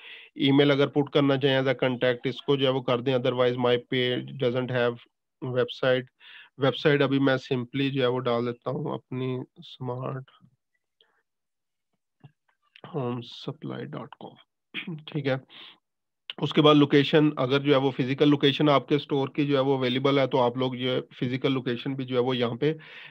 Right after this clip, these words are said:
ऐड कर सकते हैं। पिन drop के जरिए भी कर सकते हैं या otherwise address, city और zip code वगैरह दे के कर लें। या अगर online है तो simply कर दें, "My page doesn't have a location।" ठीक है। उसके बाद जो है वो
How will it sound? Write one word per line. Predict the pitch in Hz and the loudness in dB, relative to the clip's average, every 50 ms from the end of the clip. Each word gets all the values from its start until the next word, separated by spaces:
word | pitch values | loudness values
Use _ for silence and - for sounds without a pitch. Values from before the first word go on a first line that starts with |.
| - _ | -14 _
ऐड | - 139 131 127 123 | 0 2 2 2 2
कर | - 147 123 | 2 0 0
सकते | - - - 120 - _ - 127 | 0 -2 -6 -12 -12 _ -2 -2
हैं। | 120 117 120 | -2 0 2
पिन | - 135 135 139 139 | 2 2 2 2 0
drop | 135 135 143 139 135 131 131 - | 0 2 4 4 4 4 4 2
के | 156 135 | 2 2
जरिए | 139 139 135 139 | 2 2 2 0
भी | 135 139 | -2 -2
कर | 131 135 127 120 | 0 0 -2 -2
सकते | - 127 127 - 139 | -2 -6 -6 -4 -2
हैं | 131 | -2
या | 131 127 123 | 0 0 0
otherwise | 120 127 127 127 127 127 123 135 | 0 -2 -2 0 0 0 0 -2
address, | - - 120 117 139 131 123 120 120 - | -6 -8 -6 -2 0 0 0 0 -2 -6
city | - 117 - 135 123 123 | -8 -6 -4 -4 -2 -2
और | 127 123 120 | -2 -2 -2
zip | 120 127 117 120 _ | -2 -6 -8 -6 _
code | - 131 123 120 156 | -6 -6 -6 -6 -8
वगैरह | 175 185 - 127 | -8 -6 -6 -6
दे | 123 - 135 139 | -6 -6 -8 -8
के | - 143 | -8 -10
कर | 139 - 139 - | -10 -8 -10 -10
लें। | - 139 156 151 - _ _ _ _ _ _ _ _ _ _ _ _ _ _ _ _ _ _ _ _ - - - | -10 -12 -14 -14 -18 _ _ _ _ _ _ _ _ _ _ _ _ _ _ _ _ _ _ _ _ -14 -8 -2
या | 131 127 120 120 123 131 - - | 0 2 4 4 4 2 0 -4
अगर | 127 120 127 123 | -4 -2 0 0
online | 123 123 131 131 131 131 135 135 | 2 2 2 2 0 2 2 0
है | 135 131 | 0 0
तो | 127 - 131 120 | -2 -4 -8 -8
simply | - - - - 120 117 127 135 135 | -10 -8 -8 -6 -6 -4 -4 -4 -2
कर | 135 127 120 | -2 -2 -2
दें, | 120 143 | 0 0
"My | 131 131 127 | 0 2 0
page | 123 - 131 127 127 127 131 | 0 -2 -4 -4 -4 -2 -2
doesn't | 135 120 123 127 120 123 | -2 -2 0 -4 -4 -6
have | 123 117 117 123 123 | -6 -4 -4 -4 -6
a | |
location।" | 117 117 - 135 117 - - 131 123 127 - - - - - - - - - - - _ _ | -6 -8 -8 -10 -10 -8 -10 -10 -10 -12 -16 -20 -20 -20 -20 -20 -20 -20 -20 -20 -20 _ _
ठीक | - 135 131 | -2 2 4
है। | 147 143 139 | 4 4 4
उसके | - - 147 139 - - 160 | 2 0 -4 -4 2 4 6
बाद | 151 151 147 147 147 | 6 8 6 6 6
जो | 139 143 139 | 4 4 4
है | 135 135 | 4 4
वो | 139 139 143 143 139 139 147 | 6 6 6 6 6 4 2